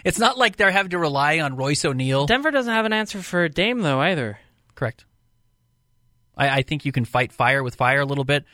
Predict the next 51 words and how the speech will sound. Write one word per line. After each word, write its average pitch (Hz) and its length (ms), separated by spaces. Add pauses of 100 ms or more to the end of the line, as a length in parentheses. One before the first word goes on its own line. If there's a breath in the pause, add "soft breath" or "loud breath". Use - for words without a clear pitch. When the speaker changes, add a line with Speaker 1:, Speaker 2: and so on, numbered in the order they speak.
Speaker 2:
Okay. 113 120
Speaker 1:
Gary 127 220
Harris 131 320
and 123 60
Jamal 120 240
Murray 120 260
trying 123 340
to 131 40
catch 127 260
up 139 80
to 135 80
Damian 131 320
Lillard. 131 280 (380 loud breath)
There's 160 280
nothing 131 500
they 120 100
can 117 120
do 117 120
to 104 80
fight 110 220
fire 104 280
with 101 140
fire 101 300
with 101 220
Nikola 104 260
Jokic. - 380
Speaker 2:
That's 139 180
true. 131 140 (180)
Speaker 1:
I 151 80
mean, 165 120
yeah, 180 180
Kanter 196 300
was 143 140
ten 170 160
of 160 80
fourteen 165 320
last 139 180
night 135 80
and 131 80
had 131 100
twenty-six 139 380
points, 143 320
and 110 140 (320 loud breath)
you 143 100
basically 147 320
can't 120 200
have 113 140
him 110 60
on 104 80
the 95 80
floor. - 340